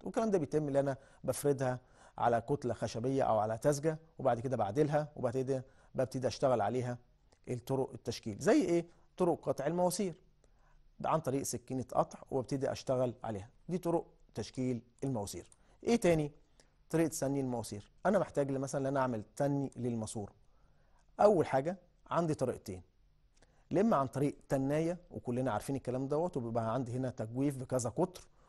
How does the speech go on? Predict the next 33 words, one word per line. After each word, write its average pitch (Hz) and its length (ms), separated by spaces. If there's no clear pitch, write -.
وببدأ 139 300
أحط - 240
الماسورة 131 580
بالقطر 117 420
المناسب 127 360
اللي 127 100
أنا 127 160
عايزه، 156 320
وبعد 160 320
كده 135 240
أبدأ 135 480
أعمل 127 340
عملية 113 500
التني. 139 320
أو 214 180
هنا 190 120
بستخدم 139 500
هنا 135 320
زي 127 460
ياي، 147 460
وبحط 131 420
فيه 127 320
الماسورة، 147 540
وببدأ 147 640
أعمل 131 340
عملية 113 500
التني. 113 380
طبعا 175 200
أنا 139 80
لو 127 180
جيت 147 160
تنيتها 143 320
بإيدي 127 440